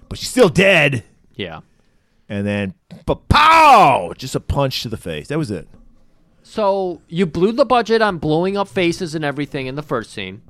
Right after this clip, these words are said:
Speaker 1: On useless goons.
Speaker 2: Exactly. You needed a blown up face right here.
Speaker 1: Yeah. And like blood, you, and like Kill Bill level blood just spraying out of the neck hole.
Speaker 2: You could have done a stylistic thing where it's black and white or anything to avoid, like, getting an X rated for this movie.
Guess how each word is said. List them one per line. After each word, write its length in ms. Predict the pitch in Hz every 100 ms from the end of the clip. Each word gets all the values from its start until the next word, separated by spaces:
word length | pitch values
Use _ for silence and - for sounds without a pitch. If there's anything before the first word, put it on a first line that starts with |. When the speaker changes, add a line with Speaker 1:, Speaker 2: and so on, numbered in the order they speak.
| -
Speaker 1:
On 260 | 135 131 127
useless 560 | 127 143 170 - 107 87
goons. 500 | 95 76 69 - -
Speaker 2:
Exactly. 640 | 175 156 190 160 151 143 165 _ _
You 180 | 127 151
needed 300 | 147 143 160
a 100 | 170
blown 360 | 143 156 151 160
up 140 | 170
face 340 | - 151 151 - -
right 300 | 110 107 185
here. 400 | 247 202 165 185 - _ - - _ _ _
Speaker 1:
Yeah. 300 | 120 160 85 71 - -
And 100 | 120
like 200 | 131 -
blood, 220 | 139 147
you, 160 | 147 165
and 100 | 143
like 280 | 139 110 -
Kill 220 | - 170 160
Bill 300 | 131 151 143
level 280 | 120 110 104
blood 380 | 107 117 123 95
just 120 | -
spraying 520 | - 120 120 123 120
out 140 | 113 107
of 80 | 95
the 80 |
neck 340 | 87 92 107 -
hole. 240 | 73 69 196
Speaker 2:
You 120 | 214
could 180 | - 240
have 140 | 269
done 200 | 262 262
a 40 |
stylistic 640 | 247 - 226 220 208 226 -
thing 220 | 196 196
where 100 | 190
it's 80 | 185
black 340 | 151 139 165
and 80 | 202
white 220 | 165 180
or 80 | 190
anything 640 | 180 170 175 170 165 170
to 120 | 165 165
avoid, 520 | 160 147 139 147 151
like, 300 | 147 143 143
getting 300 | 151 147 151
an 100 | 147
X 320 | - 139 -
rated 380 | 139 131 131 139
for 100 | -
this 220 | 147 147 156
movie. 280 | 139 147